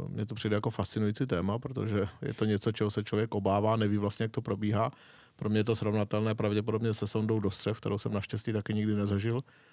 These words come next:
byť jsem ve věku, kdy vlastně někdo mi tvrdil, že já snad po padesáti budu muset jít jako nějak povinně, já si to nevím představit. Tam se to dneska naštěstí řeší tím, že si můžeš koupit nějakou kameru, kterou sníš a, a ona projde za dva dny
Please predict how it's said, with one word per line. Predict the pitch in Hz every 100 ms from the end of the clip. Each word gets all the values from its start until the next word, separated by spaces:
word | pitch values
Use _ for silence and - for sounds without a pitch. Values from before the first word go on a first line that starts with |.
| _
byť | 110 -
jsem | 110
ve | 104
věku, | 104 -
kdy | 113 107
vlastně | 104 101 - 107
někdo | 107
mi | 107
tvrdil, | 104 104 110
že | 107
já | 107
snad | - 113
po | -
padesáti | 135 107 143 107 110
budu | 110
muset | 107 - 120
jít | 113 104
jako | 113 110
nějak | 104 117 - - - _
povinně, | - 107 101 104 98
já | 110
si | 110
to | -
nevím | 107 131
představit. | 117 - - 101 - - - - - - -
Tam | - 104
se | 98
to | 113
dneska | 107 - 113
naštěstí | 104 - 110 113
řeší | 107 117
tím, | 113 110
že | 104
si | 110
můžeš | 110 -
koupit | 107 107
nějakou | 104 101 110
kameru, | 104 101 107
kterou | - 113
sníš | 113 104 113 123
a, |
a | 117 - - - - -
ona | 104 101
projde | 110 107 107
za | 107
dva | 104 104
dny | 110 110 107